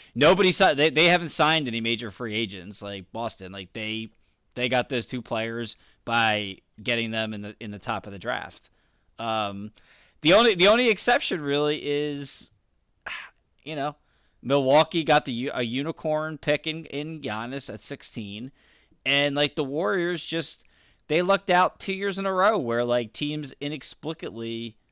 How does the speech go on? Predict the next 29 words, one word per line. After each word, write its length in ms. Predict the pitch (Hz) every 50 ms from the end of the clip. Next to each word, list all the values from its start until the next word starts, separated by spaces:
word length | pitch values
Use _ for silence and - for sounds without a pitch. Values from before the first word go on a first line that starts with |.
| _ _ _ _ _ _ _ -
like, 260 | 120 123 123 117 -
took, 220 | - - 147 135 _ _ _ _ - 110
just 260 | - 131 - - -
passed 420 | - 131 110 120 143 143 - -
on 200 | 123 117 117 113
Steph 400 | - - - - 107 107 - -
and 100 | 135 123
Klay, 380 | - - 151 147 - 104 101 - _ _ _ _ _ _
especially 360 | - - 240 262 247 320 370
Steph. 460 | - - - 285 277 277 190 - - - - - _ _ _ _
The 120 | - 175 175
Timberwolves 580 | - - 226 233 247 226 220 214 214 190 -
took 180 | - - 180 -
two 140 | - 262 226
point 300 | 180 - 202 208 208 -
guards 640 | - 165 131 120 110 110 104 160 - - - - - _ _ _ _
<laughs> 220 | - 156 - _ - -
in 140 | - 147 156
the, 160 | 175 160 -
in 80 | 175 165
that 200 | 165 170 170 -
draft, 420 | - 147 156 170 175 160 139 -
and 100 | 139 123
neither 280 | 117 117 120 131 139 139
was 180 | 135 135 123 -
named 160 | 131 127 120
Steph 240 | - - 131 123 -
Curry. 400 | - 143 143 131 104 104 104 - _ _ _ _ _ _ _ _ _ _
Uh, 500 | - 110 120 127 127 120 120 120 117 117